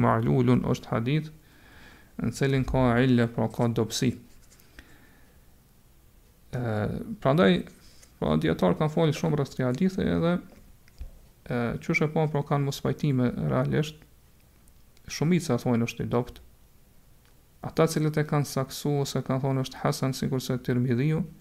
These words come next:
ka thonë që ky hadith tregon për kerahe,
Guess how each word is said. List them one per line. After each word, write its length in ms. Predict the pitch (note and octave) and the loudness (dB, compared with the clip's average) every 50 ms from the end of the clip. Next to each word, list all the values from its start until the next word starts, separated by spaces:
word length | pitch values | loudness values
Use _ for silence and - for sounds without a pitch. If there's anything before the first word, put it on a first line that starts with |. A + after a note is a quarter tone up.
| - - - - - - - - - - - - - | -20 -20 -20 -20 -20 -20 -20 -20 -20 -20 -20 -10 -6
ka 120 | - B2+ - | -4 -2 0
thonë 180 | - D#3 D3+ D3 | 2 2 2 2
që 100 | D3+ D3 - | 0 0 2
ky 120 | D#3 D3 | 2 4
hadith 340 | D3 C#3+ C#3 D3+ D3+ D3+ D3+ | 4 4 4 2 0 0 0
tregon 360 | - C#3 C3+ C#3 D3 C#3+ C#3+ - - - - - - - - - - _ - | 0 0 0 0 -2 -2 -4 -6 -10 -18 -20 -20 -20 -20 -20 -20 -20 _ -4
për 180 | - C#3 C3 - - | -4 -4 -4 -4 -2
kerahe, 460 | - B2+ B2 B2+ C3 B2 A2+ A#2 A2 | -2 0 2 2 2 2 2 0 -2